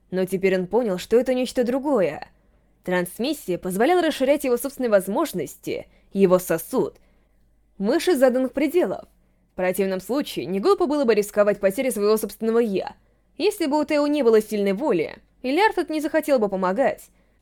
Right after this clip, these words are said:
то ещё до начала схватки с Суперби он бы попросту умер, как личность. «Нет, это немного неправильно», прокомментировала Глата, не читавшая его мысли. «Что?» «Обычно трансмиссия не используется таким образом.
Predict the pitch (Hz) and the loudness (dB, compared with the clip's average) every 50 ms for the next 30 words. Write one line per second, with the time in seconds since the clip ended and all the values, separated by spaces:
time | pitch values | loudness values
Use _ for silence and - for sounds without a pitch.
0 | _ _ _ _ _ _ _ _ _ _ _ _ _ _ _ - 190 214 247 - | _ _ _ _ _ _ _ _ _ _ _ _ _ _ _ 2 4 4 4 4
1 | - 339 254 277 262 262 247 262 240 226 - 226 226 220 - 214 196 - 202 185 | 4 2 2 2 2 2 2 2 0 0 0 -2 -4 -4 -4 -6 -4 -4 -6 -4
2 | - 254 285 269 214 175 165 - - 240 240 240 240 240 247 247 262 226 - - | 0 2 2 2 4 2 -2 -2 0 0 2 2 2 2 0 -2 -2 -4 -4 -6
3 | 269 - - 302 294 240 196 175 - - - - _ - - 262 277 294 311 339 | -8 -4 -2 0 0 2 0 0 -2 -6 -10 -16 _ -6 -4 -4 0 2 0 0
4 | 226 - - 175 - - - - _ _ _ _ _ _ _ _ _ _ - 494 | 0 0 -4 -6 -8 -8 -12 -18 _ _ _ _ _ _ _ _ _ _ -2 0
5 | 466 415 349 277 220 175 - - - - - - - _ _ - 494 466 466 466 | 0 2 2 0 -2 -2 -6 -8 -12 -16 -20 -20 -20 _ _ -8 -6 -4 -4 -4
6 | - - 440 403 392 392 370 330 302 277 240 240 233 220 202 202 196 190 160 165 | -2 0 0 2 2 2 2 2 2 4 4 4 4 2 2 2 2 2 2 2
7 | 165 180 190 196 202 208 220 240 254 - _ _ _ _ _ _ _ _ - 185 | 2 0 0 0 0 0 0 -2 -4 -6 _ _ _ _ _ _ _ _ -4 -4
8 | 185 185 202 208 220 233 - 381 392 359 330 320 262 254 262 277 285 294 285 269 | -2 0 0 0 0 0 0 0 2 2 2 0 2 2 2 2 2 0 -2 -4
9 | 277 - - 214 220 214 202 - - 233 208 226 240 262 269 208 - - 175 143 | -4 -6 -2 0 0 0 0 0 -2 0 0 0 2 0 0 -2 -2 -4 -6 -6
10 | - - - - _ _ _ _ _ _ _ _ _ _ _ _ _ _ _ - | -6 -6 -10 -16 _ _ _ _ _ _ _ _ _ _ _ _ _ _ _ -18
11 | - - - 190 185 202 277 - _ _ _ _ _ _ _ _ _ _ - 415 | -14 -4 0 2 2 2 2 0 _ _ _ _ _ _ _ _ _ _ -4 -2
12 | 392 339 302 349 349 - 466 453 453 440 453 415 403 - 415 415 403 - 415 392 | 0 2 2 2 2 2 2 2 2 2 0 0 -2 -2 -4 -4 -4 -4 -4 -4
13 | 392 392 392 370 - - 285 240 233 208 240 226 247 240 262 254 - 302 294 254 | -2 -2 -4 -4 0 2 4 4 4 4 2 2 2 0 0 0 -2 -2 -2 -2
14 | 214 190 196 208 214 190 202 220 226 240 | -2 0 0 0 0 0 0 0 -2 -2